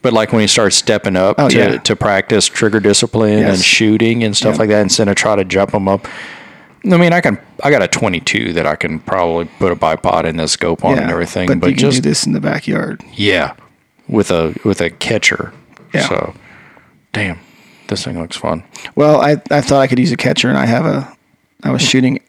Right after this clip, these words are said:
Speaker 2: So when I was sighting this in, it was during the day, and I, a couple weeks ago,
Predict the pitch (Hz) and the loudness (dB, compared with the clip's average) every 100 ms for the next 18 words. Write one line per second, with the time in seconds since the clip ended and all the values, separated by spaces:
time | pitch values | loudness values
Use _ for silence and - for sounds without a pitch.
0 | _ - 123 127 127 - 143 139 131 143 | _ 0 2 4 4 2 2 2 2 0
1 | 131 131 139 - 151 147 - - 147 - | 0 0 0 -4 -4 -2 -2 -2 -2 -2
2 | 135 135 160 - _ - - - - _ | -2 -4 -6 -10 _ -18 -18 -20 -20 _
3 | _ _ - - - - 131 135 - - | _ _ -10 -10 -14 -6 -4 -2 -2 -4
4 | - - | -4 -4